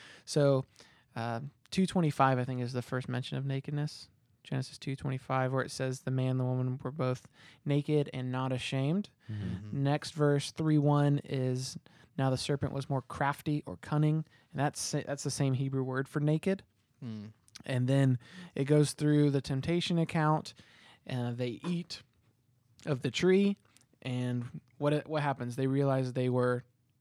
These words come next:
Speaker 2: Naked.
Speaker 1: which is so odd. Like, l-, I remember the first time I thought about that, it was like, it doesn't say that they realized that they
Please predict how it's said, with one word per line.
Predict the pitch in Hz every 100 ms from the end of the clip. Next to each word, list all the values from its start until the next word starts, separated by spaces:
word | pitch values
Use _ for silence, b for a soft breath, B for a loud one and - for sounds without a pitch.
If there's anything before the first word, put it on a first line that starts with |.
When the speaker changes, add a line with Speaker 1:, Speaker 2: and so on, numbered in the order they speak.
| -
Speaker 2:
Naked. | - 92 85 - - b b b
Speaker 1:
which | 170 -
is | -
so | - 294 -
odd. | 220 175 143
Like, | 139 131 - -
l-, | 156
I | 165 147
remember | 226 254 220
the |
first | - 202 -
time | 190
I | 175 151 -
thought | 180 202
about | 147 139
that, | 139
it |
was | 139 135
like, | 135 - B B B B
it | 156
doesn't | 180 262 247
say | - 254
that | 269 214 -
they | 170
realized | 160 175 170 160 151
that | 151 143
they | 151 147 135